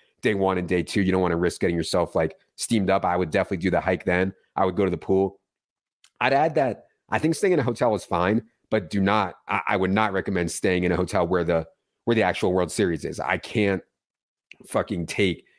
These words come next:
these virgins everywhere I go. Like, I'm, one time I made the mistake of staying at the Rio for the main event,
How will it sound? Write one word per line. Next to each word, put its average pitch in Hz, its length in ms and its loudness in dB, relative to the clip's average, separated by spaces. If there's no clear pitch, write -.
these 95 160 0
virgins 85 600 0
everywhere 98 440 2
I 85 120 0
go. 85 300 2
Like, 80 340 -4
I'm, 104 180 0
one 120 160 0
time 104 180 -2
I 95 40 0
made 95 180 0
the 90 40 2
mistake 98 300 0
of 92 100 -2
staying 95 200 0
at - 80 -4
the 92 80 0
Rio 98 540 2
for 147 100 2
the 127 80 2
main 123 180 2
event, 135 400 2